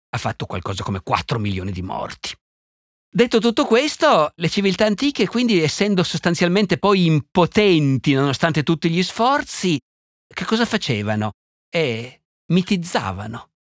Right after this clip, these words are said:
l'alluvione. L'alluvione, l'inondazione è parte dell'immaginario collettivo, è una parte sinistra dell'immaginario collettivo, E tante civiltà hanno creato dei miti, e beh, il più ovvio, <laughs> lo conosciamo tutti, no?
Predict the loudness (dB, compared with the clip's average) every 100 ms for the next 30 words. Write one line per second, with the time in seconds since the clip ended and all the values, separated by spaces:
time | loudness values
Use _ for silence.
0 | _ -6 -4 -4 -4 -8 -10 -14 -16 _
1 | _ _ _ _ _ -4 0 2 2 2
2 | 2 2 2 2 0 -2 -2 -2 0 0
3 | 0 0 -2 0 0 0 -2 -4 -2 0
4 | 0 0 0 0 -2 -2 -4 -4 -2 -2
5 | -4 -6 -6 -4 -2 -4 -4 _ _ _
6 | 0 0 0 0 0 0 -4 0 4 4
7 | 2 -2 -2 0 0 0 0 0 0 0
8 | 0 -2 -2 -2 -2 -4 0 2 4 4
9 | 2 _ _ -2 -2 2 2 2 2 0
10 | 0 2 0 -2 0 2 2 2 0 0
11 | 0 0 0 0 0 0 0 0 0 0
12 | 0 0 -4 -2 0 2 0 0 -2 -4
13 | -6 -6 -4 -4 -4 -2 -4 -2 -4